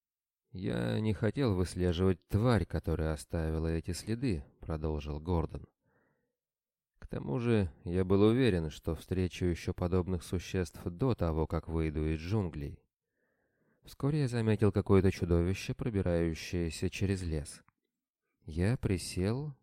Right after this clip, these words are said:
и стал ждать. А потом за деревьями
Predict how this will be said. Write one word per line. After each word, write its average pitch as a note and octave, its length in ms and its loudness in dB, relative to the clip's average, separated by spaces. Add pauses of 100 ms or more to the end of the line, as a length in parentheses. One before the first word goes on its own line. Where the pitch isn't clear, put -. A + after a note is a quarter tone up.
и F#2+ 280 -2
стал A2 380 0
ждать. E2 420 -4 (1040)
А D#2 500 -4 (200)
потом A2 400 -2
за G#2+ 100 0
деревьями A2 800 2